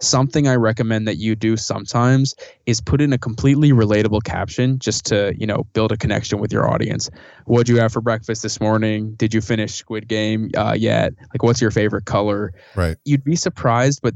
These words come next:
Speaker 1: TikTok is a human-focused app. And on certain types of, of content, you will want to just provide a, a caption that, you know, describes or adds context to the post, or you'll wanna add something really light and fun like that.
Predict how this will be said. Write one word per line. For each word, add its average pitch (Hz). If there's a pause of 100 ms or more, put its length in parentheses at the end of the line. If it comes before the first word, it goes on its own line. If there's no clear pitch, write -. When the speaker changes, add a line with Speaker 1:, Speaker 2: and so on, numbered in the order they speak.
(160)
Speaker 1:
TikTok 170
is 156
a -
human-focused 120
app. 107
And 113
on 110
certain 135
types 120
of, 107
of 107
content, 110 (340)
you 120
will 113
want 107
to -
just -
provide 107
a, 107 (260)
a 131
caption 104
that, 98 (420)
you -
know, 101
describes 104
or 104
adds 107
context -
to -
the 113
post, 113 (540)
or 170 (220)
you'll 120
wanna 113
add 110
something 117
really 113
light 107
and 95
fun 104
like 90
that. -